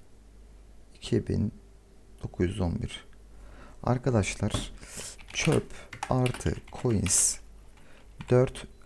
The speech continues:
M. Şöyle yapalım hatta. Dört M, dört yüz kırk sekiz K para kasmışız arkadaşlar. Sadece çöp artı coin'den dört buçuk M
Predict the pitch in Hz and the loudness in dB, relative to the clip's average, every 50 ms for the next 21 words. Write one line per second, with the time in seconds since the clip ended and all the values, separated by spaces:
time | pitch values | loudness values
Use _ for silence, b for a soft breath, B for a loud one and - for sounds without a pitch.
0 | - - - 85 82 - - 120 - - - - - - - - - - - - | -4 0 2 2 2 2 0 -2 -6 -10 -14 -18 -18 -20 -20 -20 -18 -12 -8 -8
1 | - - - - - - - - - 131 101 - - - - - - 87 78 71 | -8 -8 -8 -8 -8 -10 -4 0 2 2 2 2 0 -2 -2 -4 -2 -2 -4 -4
2 | - - - - - 131 135 - - - - - - - - - - - - - | -4 -4 -6 -4 -4 -4 -6 -10 -12 -16 -16 -16 -16 -16 -16 -16 -16 -16 -16 -16
3 | - - - - - - - - - - - - - - - - - - - 131 | -18 -20 -20 -20 -20 -20 -20 -14 -12 -12 -10 -10 -12 -16 -16 -8 -2 2 2 2
4 | 104 - - - - 85 85 104 123 123 - - - - - - - - - - | 2 2 0 0 2 4 4 2 0 -2 -6 -10 -12 -14 -14 -18 -18 -20 -20 -20
5 | - - - - - - - - - - - - - - - 120 104 92 - - | -20 -20 -14 -12 -12 -12 -12 -12 -16 -16 -18 -16 -6 0 2 4 4 2 0 -4
6 | - - 107 107 120 - - - - - - - - 110 104 - - - - - | -6 -4 -4 -4 -2 -4 -6 -6 -8 -10 -4 0 0 0 0 -2 -8 -20 -20 -20
7 | - - - - - - - - - - - - - - - - - - - - | -20 -20 -20 -20 -20 -20 -18 -12 -10 -8 -8 -6 -8 -8 -8 -8 -8 -6 -6 -6
8 | - - - - - - - - - - 98 92 92 - 82 78 - - - 71 | -6 -8 -10 -12 -14 -16 -14 -6 0 2 4 4 4 2 0 0 0 -2 -2 -4
9 | - - - - - - - - - - - - - 92 - - - - - - | -6 -6 -8 -8 -8 -6 -6 -6 -6 -6 -6 -6 -6 -6 -8 -12 -16 -18 -20 -20
10 | - - B B B B B B B B B B B B - - - 147 139 131 | -20 -20 B B B B B B B B B B B B -8 0 2 2 4 2
11 | 127 127 - - 147 135 - 127 127 120 - - - - 131 127 120 110 98 104 | 2 0 0 0 0 2 2 0 0 0 -2 -6 -4 -2 0 2 2 2 4 4
12 | 117 127 135 139 127 123 139 135 - - - - - - - - 107 104 | 4 2 2 0 -2 0 0 0 0 -2 -6 -8 -8 -6 0 2 2 2